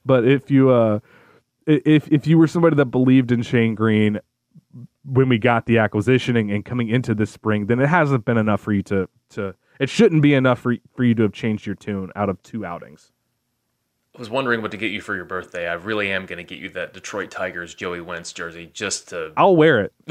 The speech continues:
Speaker 1: I'll wear it to, I'll wear it to Truist. <laughs>
Speaker 2: Yeah, that, I mean, that, that trade was, that was, that was tough to, to absorb. But yeah, and for anybody who does hate Shane Green, if it makes you feel better,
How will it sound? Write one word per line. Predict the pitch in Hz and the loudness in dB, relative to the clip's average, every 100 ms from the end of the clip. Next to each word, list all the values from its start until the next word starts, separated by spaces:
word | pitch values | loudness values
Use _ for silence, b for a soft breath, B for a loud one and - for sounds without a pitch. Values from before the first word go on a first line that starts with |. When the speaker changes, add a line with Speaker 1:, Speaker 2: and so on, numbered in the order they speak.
| - | 0
Speaker 1:
I'll | 165 | 4
wear | 226 240 | 6 4
it | 220 | 2
to, | 185 131 | 0 2
I'll | 160 214 | 4 6
wear | 226 | 4
it | - | 2
to | 139 | -2
Truist. | - 208 113 - _ | 2 4 2 -2 _
<laughs> | _ _ B B B B B - | _ _ B B B B B 0
Speaker 2:
Yeah, | 120 95 | 2 4
that, | 123 | 4
I | 160 | 4
mean, | 165 | 2
that, | 180 170 - - | 4 4 2 -4
that | 143 151 | 0 0
trade | - 131 113 | 0 0 0
was, | 98 90 | -2 -8
that | 92 98 | -4 -4
was, | 92 85 85 | -4 -12 -10
that | 95 | -10
was | 90 - | -10 -14
tough | - 90 - | -12 -12 -12
to, | 85 71 | -16 -16
to | - | -16
absorb. | 85 80 82 85 | -18 -16 -12 -8
But | 160 | -6
yeah, | 160 101 85 B B | 0 2 0 B B
and | - 165 | -2 0
for | 160 | -2
anybody | 165 202 175 - | -4 -2 0 0
who | 143 139 | 0 -2
does | 127 127 | -2 -4
hate | 120 127 | -6 -6
Shane | - 143 | -6 -6
Green, | 98 76 - b | -8 -12 -14 b
if | - 139 | -4 -2
it | |
makes | 127 127 143 | -2 -2 -4
you | 190 | -8
feel | 190 | -8
better, | 170 95 71 | -4 -4 -4